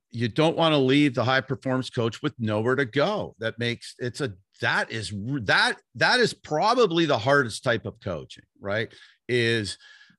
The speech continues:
the, I would say the, the high performance, or here in the U S, I would equate that to, like, an N C double A Division One coach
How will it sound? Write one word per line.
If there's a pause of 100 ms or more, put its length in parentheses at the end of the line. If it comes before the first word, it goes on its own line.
the,
I
would
say
the,
the
high
performance,
or
here
in
the
U
S,
I
would (340)
equate
that
to,
like,
an
N
C
double
A (300)
Division
One
coach